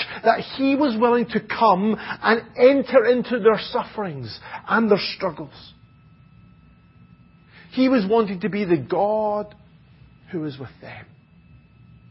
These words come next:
And this is what Jesus did. The Word became flesh and made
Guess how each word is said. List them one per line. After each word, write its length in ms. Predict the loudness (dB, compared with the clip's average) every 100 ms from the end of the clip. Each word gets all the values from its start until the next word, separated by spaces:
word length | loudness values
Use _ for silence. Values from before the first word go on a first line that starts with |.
| _ _ -20 _ _ _ -20 -20 -20 -20 _ -20 _ _ _ -20 -20 _ -20 -20
And 100 | -16
this 140 | -14 -10
is 100 | -6
what 160 | -6
Jesus 360 | -6 -10 -10 -10 -10
did. 200 | -16 -16 -20 -20 -20 _ _ _ -20 _ _ -20 _ _ _ _ -20 0
The 100 | 2
Word 400 | 4 4 2 -2 -10 -8
became 560 | -6 -4 2 2 2 -6 -14 -12
flesh 640 | 0 4 4 2 -2 -8 -10 -18 -16 -6
and 260 | -4 -2
made 420 | -2 0 0 -2